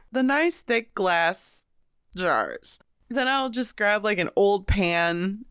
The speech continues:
and put a little bit of water in it and put the stove on low, let it simmer, and you put the candle in the pan. It's like a double boiler of sorts. And then the wax will melt. And once it's all melted, um, you can start adding stuff to it. So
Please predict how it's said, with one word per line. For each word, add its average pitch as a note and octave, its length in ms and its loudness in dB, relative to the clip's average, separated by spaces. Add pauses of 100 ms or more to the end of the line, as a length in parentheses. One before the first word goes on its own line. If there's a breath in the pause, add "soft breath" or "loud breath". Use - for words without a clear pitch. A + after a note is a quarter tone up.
(120)
and E3 280 0
put A3 160 2
a G3 80 2
little F#3 240 2
bit G#3+ 100 2
of G#3 100 2
water E3+ 380 4
in E3 60 2
it E3+ 400 0
and D#3+ 260 0
put G3 160 -2
the G3 80 -4
stove F#3 320 0
on G#3 200 0
low, D#3 300 2
let D#3+ 260 2
it G3 60 -6
simmer, D3+ 540 0 (420 soft breath)
and F3 160 0
you E3 80 -2
put G3+ 180 -2
the - 80 -2
candle F3 540 0
in F3 80 0
the F3 80 -2
pan. C3+ 720 0
It's E3+ 160 -4
like E3 120 0
a E3 60 0
double D#3+ 340 0
boiler D#3+ 640 2
of D#3 180 0
sorts. D#3 680 0 (400 soft breath)
And G#3 160 2
then A#3+ 120 2
the C4 100 2
wax F#3+ 420 -2
will B3+ 100 0
melt. - 520 -6
And E3+ 160 0
once F3 240 -2
it's - 100 -4
all D#4+ 180 2
melted, E3+ 640 -2 (440)
um, E3+ 300 0
you F#3 80 2
can G#3+ 120 0
start G#3+ 280 -2
adding D4+ 320 0
stuff D#3 340 -2
to C#3+ 180 0
it. B2+ 360 -6
So E3+ 540 2